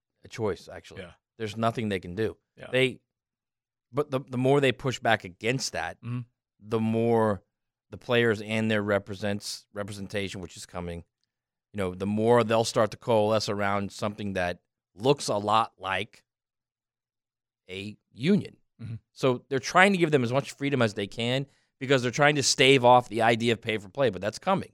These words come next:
Speaker 2: Mm-hmm. Yeah,
Speaker 1: But the
Speaker 2: yeah.
Speaker 1: more, the more freedom they get, the more their game changes.
Speaker 2: Yeah.
Speaker 1: So it's a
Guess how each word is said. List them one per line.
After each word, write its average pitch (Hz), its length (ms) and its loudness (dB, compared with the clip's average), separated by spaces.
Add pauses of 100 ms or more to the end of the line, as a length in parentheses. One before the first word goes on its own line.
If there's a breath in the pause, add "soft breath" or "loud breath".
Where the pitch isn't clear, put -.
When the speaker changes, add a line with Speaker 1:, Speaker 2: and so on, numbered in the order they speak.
Speaker 2:
Mm-hmm. 139 140 -8 (100)
Yeah, 101 220 -10
Speaker 1:
But 131 160 4
the 139 80 4
Speaker 2:
yeah. 139 40 2
Speaker 1:
more, 190 560 8 (320)
the 123 80 -2
more 175 200 6
freedom 285 380 2
they 143 140 10
get, 107 360 -2 (320)
the 143 120 4
more 147 220 8
their 147 140 8
game 131 240 4
changes. 240 640 0
Speaker 2:
Yeah. - 60 -20 (180)
Speaker 1:
So 147 260 4
it's 147 160 2
a 147 200 4